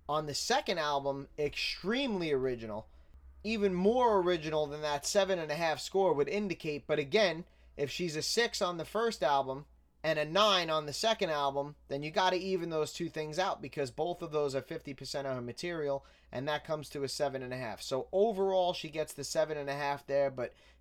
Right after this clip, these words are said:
very, very, very original on her later stuff with her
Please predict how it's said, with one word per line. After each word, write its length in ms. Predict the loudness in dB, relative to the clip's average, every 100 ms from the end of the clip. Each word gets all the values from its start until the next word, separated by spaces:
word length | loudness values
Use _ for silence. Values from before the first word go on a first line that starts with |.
| -16
very, 460 | 4 6 6 2
very, 460 | -2 2 2 2 -2
very 380 | 4 4 4 2
original 480 | 2 2 0 -2 -2
on 200 | -2 -2
her 160 | -4
later 340 | -2 0 0 -2
stuff 400 | -2 0 0 -2
with 140 | -8
her 180 | -4